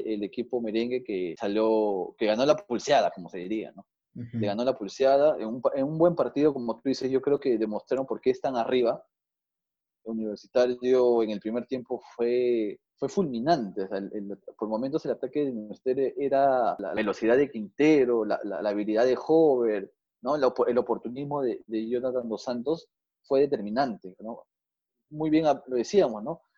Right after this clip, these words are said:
Speaker 1: Lo demostró en, en el primero y en el segundo gol, ¿no? La transmisión no, no deja-, no dejaba de, de, de pasar las repeticiones del primer gol y ya había metido el segundo, ¿no? Eso fue, fue
Speaker 2: Ujú.
Speaker 1: muy llamativo,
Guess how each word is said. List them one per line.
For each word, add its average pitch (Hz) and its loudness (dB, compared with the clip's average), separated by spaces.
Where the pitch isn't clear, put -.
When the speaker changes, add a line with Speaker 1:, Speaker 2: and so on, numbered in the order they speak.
Speaker 1:
Lo 131 2
demostró 160 6
en, 139 0
en 131 -6
el 117 0
primero 147 4
y - 6
en 165 4
el 131 2
segundo 156 2
gol, 170 6
¿no? 123 -4
La 131 -2
transmisión 175 0
no, 175 6
no 170 6
deja-, 180 4
no 185 4
dejaba 190 6
de, 170 4
de, 117 0
de 120 0
pasar 147 4
las 175 4
repeticiones 156 -2
del 151 0
primer 147 0
gol 220 4
y 156 -6
ya 147 8
había 180 8
metido 170 6
el 175 8
segundo, 131 2
¿no? 131 -10
Eso 147 2
fue, 151 6
fue 143 4
Speaker 2:
Ujú. 143 -10
Speaker 1:
muy 139 2
llamativo, 120 2